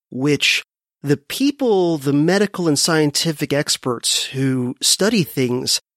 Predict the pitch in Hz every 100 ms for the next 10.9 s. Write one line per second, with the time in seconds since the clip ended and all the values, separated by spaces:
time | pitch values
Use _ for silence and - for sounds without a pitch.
0 | _ - 113 - 165 180 160 165 - 156
1 | 143 127 120 113 175 - - 147 139 -
2 | 143 - 139 135 135 131 117 104 - 135
3 | 135 127 120 - 120 120 - 208 202 196
4 | 160 165 156 143 139 - 143 131 127 131
5 | 123 139 135 - 143 139 135 131 127 131
6 | 131 127 123 123 120 - 131 120 117 139
7 | 147 147 - 135 135 131 127 120 123 117
8 | _ _ _ _ _ _ _ _ - 254
9 | - 240 180 131 135 - 151 - 175 -
10 | - 123 - 123 120 - - 131 -